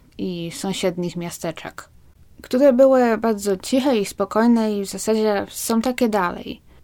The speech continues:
Stanowią poniekąd przedmieścia Nowego Jorku i wielu mieszkańców dojeżdża tam na co dzień do pracy, ale przestępstwa Nowego Jorku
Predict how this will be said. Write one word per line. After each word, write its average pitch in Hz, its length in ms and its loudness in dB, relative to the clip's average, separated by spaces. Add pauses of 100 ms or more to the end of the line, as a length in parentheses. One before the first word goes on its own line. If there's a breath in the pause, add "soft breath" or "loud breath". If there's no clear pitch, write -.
Stanowią 226 520 2
poniekąd 214 680 -2
przedmieścia 226 680 0
Nowego 170 380 -6
Jorku - 540 -8 (280)
i 180 280 -2
wielu 214 240 2
mieszkańców 208 640 -4
dojeżdża 202 460 0
tam 180 240 -6
na 180 120 -6
co 202 120 -6
dzień 190 300 -2
do 214 100 -2
pracy, - 600 -4 (760 soft breath)
ale 185 560 -2 (160)
przestępstwa 226 760 0
Nowego 175 360 -2
Jorku 185 540 -2